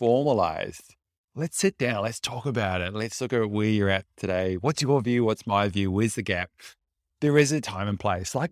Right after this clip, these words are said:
there are for all different types of conversations about performance. It just happens that in our culture, we're really good at the short, fast ones. It's like yesterday saying, I remember you came in and I'd been looking through all of our stats and going,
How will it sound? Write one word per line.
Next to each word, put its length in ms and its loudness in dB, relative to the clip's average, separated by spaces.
there 200 2
are 120 6
for 140 -2
all 240 2
different 300 -2
types 240 -2
of 40 -12
conversations 480 -4
about 200 -4
performance. 580 -6
It 60 -10
just 180 -2
happens 300 -2
that 180 -2
in 100 -8
our 200 6
culture, 500 -4
we're 320 4
really 220 2
good 140 -4
at 80 -10
the 100 -4
short, 280 -4
fast 360 -2
ones. 320 -12
It's 100 -12
like 180 -2
yesterday 520 0
saying, 360 -4
I 40 -6
remember 220 2
you 160 0
came 260 -4
in 160 2
and 140 -2
I'd 140 0
been 220 2
looking 300 4
through 280 2
all 80 4
of 80 2
our 280 6
stats 520 0
and 80 0
going, 380 2